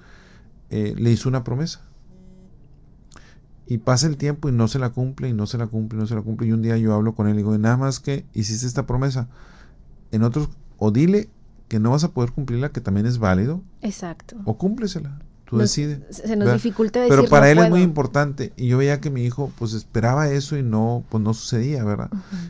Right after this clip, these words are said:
Speaker 1: Y a lo mejor es algo sencillo, pero desgraciadamente muchas las hacemos y con un niño es,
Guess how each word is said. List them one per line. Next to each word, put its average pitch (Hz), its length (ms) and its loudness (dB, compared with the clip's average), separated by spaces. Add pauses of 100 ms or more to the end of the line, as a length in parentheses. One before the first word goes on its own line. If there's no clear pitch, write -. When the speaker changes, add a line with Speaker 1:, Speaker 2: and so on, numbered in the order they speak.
(260)
Speaker 1:
Y 131 80 4
a 139 60 6
lo 139 60 4
mejor 139 200 4
es 160 80 2
algo 170 220 2
sencillo, 139 640 -4 (580)
pero 127 160 4
desgraciadamente 143 600 0
muchas 139 280 -4
las 135 300 -4
hacemos 117 680 -4
y 117 100 -4
con 117 180 0
un 123 80 2
niño 135 200 -2
es, - 280 -8